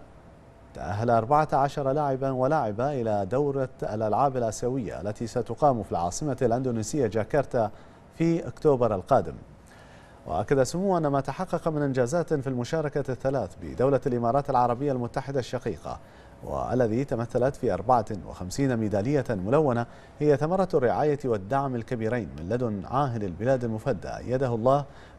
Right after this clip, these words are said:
وتوجيهات جلالته المستمرة بالاهتمام بذوي العزيمة وج-، وتشجيعهم ودفعهم نحو الاندماج بالمجتمع، لا سيما في المجال الرياضي. وأضاف سموه أن الحكومة الرشيدة قد وضعت ذوي العزيمة ضمن أولوياتها في المشاريع الحكومية، وبخاصة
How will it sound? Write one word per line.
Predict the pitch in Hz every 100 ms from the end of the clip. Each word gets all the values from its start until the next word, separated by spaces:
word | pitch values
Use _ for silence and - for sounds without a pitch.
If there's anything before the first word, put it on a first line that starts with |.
| -
وتوجيهات | 73 - 92 131 135 139
جلالته | 127 127 143 170 165 156
المستمرة | 143 135 131 127 165 151
بالاهتمام | 143 135 123 123 139 156 147
بذوي | 120 110 143 147
العزيمة | 127 113 110 143 113
وج-، | 117 107 101 - 113
وتشجيعهم | 110 113 - 113 92 120 170 117 92 76
ودفعهم | 76 127 139 123 131 151 - - - -
نحو | 104 143
الاندماج | 165 151 160 214 196
بالمجتمع، | 175 156 135 - 170 156
لا | 135 117
سيما | - 165 143 123
في | 156
المجال | 139 117 143 113
الرياضي. | 101 98 87 107 82 60 - - - - - - - - - -
وأضاف | 71 117 127 123
سموه | 156 170 170
أن | 165
الحكومة | 139 147 196 202 175
الرشيدة | 147 127 185 156 151
قد | 135 135 120
وضعت | 135 165 135 113 101
ذوي | 110 156
العزيمة | 139 120 123 139 101
ضمن | 135 143 139
أولوياتها | 131 113 110 147 123 95 82
في | 151
المشاريع | 151 123 123 131 147
الحكومية، | 113 123 139 120 92
وبخاصة | 69 101 113 - 165 - 127 -